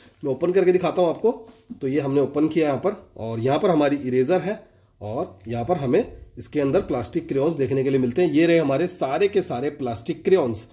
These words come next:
कितने मस्त लग रहे हैं ना गाइस ये। और इसके बाद गाइस हमारे पास यहाँ पर कुछ इरेजर्स हैं देखो, और यहाँ पर जो इरेजर है ये म-, ज़ीरो की, मल्टीप्लाई की, इज इक्वल और यहाँ पर डिवाइड की भी इरेजर है हमारे पास। और बहुत ही मस्त इरेजर है, बहुत क्यूट लगती है देखने में, मज़ा आएगा इसको यूज़ करने में।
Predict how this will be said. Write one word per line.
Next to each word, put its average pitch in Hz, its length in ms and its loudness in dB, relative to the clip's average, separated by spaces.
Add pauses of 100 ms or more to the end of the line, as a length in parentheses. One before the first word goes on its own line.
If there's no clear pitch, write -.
(280)
कितने 175 260 2
मस्त 165 240 4
लग 165 120 2
रहे 160 80 2
हैं 165 80 4
ना 170 80 2
गाइस 160 240 2
ये। 214 120 4 (320)
और 120 200 -6
इसके - 240 -2
बाद 208 160 4
गाइस 202 200 6
हमारे 165 320 2
पास 175 320 -2
यहाँ 143 220 0
पर 175 320 -4
कुछ 175 220 -6
इरेजर्स 151 440 2
हैं 220 120 2 (140)
देखो, 147 280 -2 (340)
और 135 100 -4
यहाँ 151 160 4
पर 190 140 2
जो 175 160 8
इरेजर 151 360 4
है 185 80 4
ये 185 180 4
म-, 143 200 2
ज़ीरो 170 380 4
की, 185 140 2
मल्टीप्लाई 165 500 2
की, 165 160 -4
इज 156 180 -2
इक्वल 175 340 2 (360)
और 135 180 0
यहाँ 156 200 6
पर 208 160 6
डिवाइड 143 460 4
की 156 160 -4
भी 156 100 0
इरेजर 139 460 2
है 139 60 2
हमारे 127 200 0
पास। 190 280 -2
और 120 200 -4
बहुत 131 280 0
ही 180 60 8
मस्त 160 260 4
इरेजर 165 300 4
है, 233 80 0 (540)
बहुत 143 260 0
क्यूट 175 220 6
लगती 185 200 2
है 175 60 8
देखने 170 260 2
में, 202 120 4
मज़ा 147 240 4
आएगा 127 180 2
इसको 139 160 -2
यूज़ 131 200 -2
करने 131 220 0
में। 196 120 2